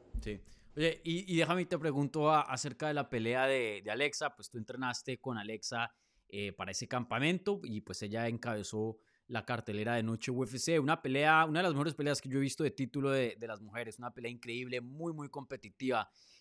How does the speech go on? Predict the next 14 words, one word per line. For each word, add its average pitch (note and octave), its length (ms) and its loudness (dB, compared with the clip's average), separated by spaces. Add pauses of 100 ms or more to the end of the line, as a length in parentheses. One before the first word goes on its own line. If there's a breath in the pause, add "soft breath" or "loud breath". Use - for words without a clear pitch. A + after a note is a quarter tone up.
Em, A#2+ 720 2
¿tú E3+ 100 4
has F3+ 120 4
tenido G3+ 240 6
chance F#3 560 2
de, D3+ 280 4
de C3+ 140 2
ver D3+ 180 4
la F3 160 4
pelea? E3+ 460 0
Eh, A#2+ 540 -6 (400)
tú, D#3+ 160 2
no D#3+ 120 2
sé, E3 200 -2